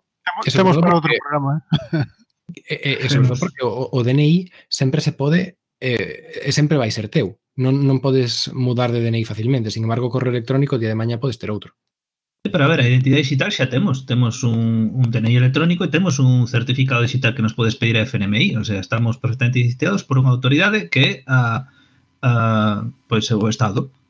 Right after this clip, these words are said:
Speaker 3: a, a administración. E
Speaker 1: Bueno,
Speaker 3: ademais,
Speaker 1: pero
Speaker 3: se
Speaker 1: vale,
Speaker 3: queredes
Speaker 1: básicamente vale para falar co Estado, non?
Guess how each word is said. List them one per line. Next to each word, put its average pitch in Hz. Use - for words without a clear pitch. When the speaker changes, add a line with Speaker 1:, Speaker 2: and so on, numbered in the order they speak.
Speaker 3:
a, 110
a -
administración. 117
E -
Speaker 1:
Bueno, 131
Speaker 3:
ademais, 127
Speaker 1:
pero 139
Speaker 3:
se -
Speaker 1:
vale, 143
Speaker 3:
queredes 254
Speaker 1:
básicamente 156
vale 160
para 156
falar 143
co 135
Estado, 117
non? 160